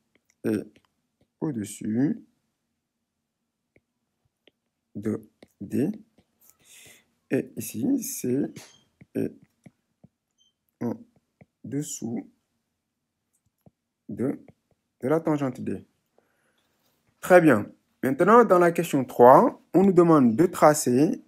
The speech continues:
la courbe représentative de la fonction f,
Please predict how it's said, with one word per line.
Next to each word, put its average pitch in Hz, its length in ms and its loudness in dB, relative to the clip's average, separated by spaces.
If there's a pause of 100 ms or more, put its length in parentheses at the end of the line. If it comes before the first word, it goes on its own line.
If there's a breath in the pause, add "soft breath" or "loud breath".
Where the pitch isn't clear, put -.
(140)
la 131 160 -2
courbe 131 480 -2 (240)
représentative 135 960 -2
de 123 80 -2
la 123 140 0
fonction 120 380 -10 (120)
f, 165 220 -4